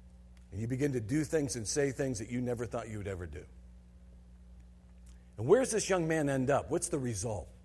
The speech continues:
What's the outcome of it all? Verse sixteen tells us, "He longed to fill his stomach with the pods that the pigs were eating, but no one gave him anything." Hear those words? No one gave, he couldn't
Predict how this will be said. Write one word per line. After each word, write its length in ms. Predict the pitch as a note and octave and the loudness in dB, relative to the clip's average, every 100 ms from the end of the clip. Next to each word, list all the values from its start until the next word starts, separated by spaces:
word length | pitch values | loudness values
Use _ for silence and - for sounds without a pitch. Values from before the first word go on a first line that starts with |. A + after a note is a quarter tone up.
| - - - - - - | -20 -20 -20 -20 -12 -4
What's 200 | G3+ - | -4 0
the 160 | D#3 | 2
outcome 380 | D3+ - A#2 F2 | 2 0 -6 -6
of 100 | D2 | -6
it 100 | C#2 | -8
all? 160 | A#1 - - - - - - - - - - | -10 -14 -20 -20 -20 -20 -20 -20 -20 -14 -2
Verse 160 | C3 | 2
sixteen 500 | - C#3 - D3+ B2+ | 2 0 -2 0 0
tells 320 | G2+ A#2+ G2+ E2 | 0 -2 -2 -6
us, 300 | - - - - - - - - - - - - - - - - | -10 -10 -12 -18 -18 -18 -18 -18 -18 -20 -20 -20 -20 -18 -16 6
"He 140 | F3 | 12
longed 320 | F3+ A3+ G#3+ | 12 12 12
to 80 | D#3+ | 8
fill 220 | - G3 | 10 10
his 120 | D#3+ | 10
stomach 420 | - G3 G3 C#3+ C3+ | 8 8 10 8 6
with 120 | B2+ | 2
the 80 | A#2 | 0
pods 560 | - F#3+ E3+ A#2+ A2+ | 4 8 8 8 6
that 160 | B2 A#2+ | 0 0
the 80 | G#2+ | -2
pigs 420 | - F3+ A#2+ F#2+ | 6 6 6 0
were 100 | G#2+ | 0
eating, 300 | F#2+ D#2 C#2+ - - - - | 0 -2 -6 -14 -20 -20 -4
but 160 | C#3 G#2+ | -2 0
no 340 | B2 C#3 F3+ | 4 12 12
one 440 | G3+ G#3 G3+ G3 B2+ | 12 10 6 4 4
gave 280 | D#3 D#3+ D3 | 6 6 6
him 340 | D#3 D3+ D3 - - | 6 4 0 -6 0
anything." 520 | B2 A2 F2 E2+ - - - - - - - - - - | 0 0 -6 -10 -12 -16 -18 -20 -20 -20 -20 -20 -20 -4
Hear 140 | D3 | 0
those 200 | E3 D#3+ | 2 0
words? 280 | D#3+ F3+ - | 0 -4 -6
No 180 | A2+ F#3 | 0 2
one 280 | A#3+ A#3+ A3 | 2 0 -4
gave, 340 | D3+ F#3 F3+ - | 4 4 4 -2
he 140 | G#3+ B3+ | -2 0
couldn't 440 | A3+ A3+ A3+ - | 0 2 2 -2